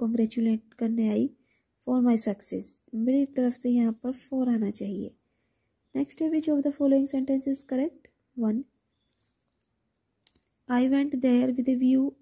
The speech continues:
to meeting him। I went there, मैं वहाँ पर गई, with view to meeting him, उससे मिलने के लिए। Fill in the blank with appropriate tense।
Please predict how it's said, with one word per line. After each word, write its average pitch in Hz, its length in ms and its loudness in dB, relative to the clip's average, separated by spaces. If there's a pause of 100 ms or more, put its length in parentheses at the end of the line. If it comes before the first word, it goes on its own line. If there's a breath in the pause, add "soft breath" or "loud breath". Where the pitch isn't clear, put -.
(160)
to 254 100 -2
meeting 247 420 2
him। 220 280 -2 (640)
I 254 180 0
went 262 260 2 (100)
there, 254 280 2 (100)
मैं 269 120 0
वहाँ 233 300 2
पर 233 120 -2
गई, 233 340 0
with 247 160 0 (140)
view 226 280 2 (200)
to 247 80 -4
meeting 233 340 -2 (120)
him, 233 300 0
उससे 247 240 -8
मिलने 233 340 2
के 214 140 -6
लिए। 202 260 -4 (360)
Fill 254 160 2
in 240 160 0
the 240 160 -2
blank 233 500 -4 (240)
with 226 160 -2 (140)
appropriate 226 680 -2 (140)
tense। 208 320 -8